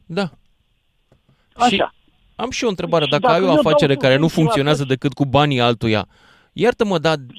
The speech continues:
Speaker 1: cine m-a condamnat pe mine să-ți plătesc ideea? Poate că nu e o idee bună, afacerea ta.
Speaker 2: Exact cum am
Speaker 1: Știi?
Speaker 2: dat, eu de asta am, uh, am spus, bun, într-adevăr,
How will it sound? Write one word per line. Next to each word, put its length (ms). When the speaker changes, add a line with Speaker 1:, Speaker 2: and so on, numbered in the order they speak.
Speaker 1:
cine 280
m-a 160
condamnat 460
pe 120
mine 220
să-ți 220
plătesc 420
ideea? 420
Poate 260
că 140
nu 80
e 100
o 80
idee 400
bună, 340
afacerea 560
ta. 200
Speaker 2:
Exact 360
cum 140
am 60
Speaker 1:
Știi? 260
Speaker 2:
dat, 160
eu 60
de 100
asta 200
am, 120
uh, 380
am 180
spus, 220
bun, 360
într-adevăr, 600